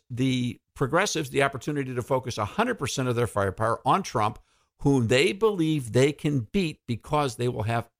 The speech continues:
total unanimity across the Arabella advisors, across Soros, Podesta, Zuckerberg, Silicon Valley, Hollywood, uh, and all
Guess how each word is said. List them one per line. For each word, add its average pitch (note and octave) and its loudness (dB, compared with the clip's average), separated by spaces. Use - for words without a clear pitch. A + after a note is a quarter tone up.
total G3+ 0
unanimity C#3+ 2
across G#2+ 2
the - -8
Arabella G#2+ 2
advisors, E3+ 0
across G#2 0
Soros, E3 2
Podesta, D3+ 0
Zuckerberg, D#3 2
Silicon A#2+ 0
Valley, D3+ 0
Hollywood, D#3+ 2
uh, G2 4
and A#2+ 2
all E3+ 6